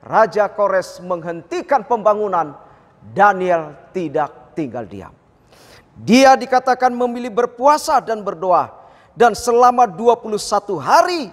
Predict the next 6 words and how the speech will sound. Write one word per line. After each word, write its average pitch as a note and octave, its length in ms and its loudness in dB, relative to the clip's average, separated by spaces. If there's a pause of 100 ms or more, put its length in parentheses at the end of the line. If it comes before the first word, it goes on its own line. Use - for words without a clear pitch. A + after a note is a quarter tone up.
ia B3 240 0
berdoa G#3 640 2 (240)
dan G3 320 2
berpuasa G3 800 0
untuk D4 640 -4
pengungsi A3 560 -4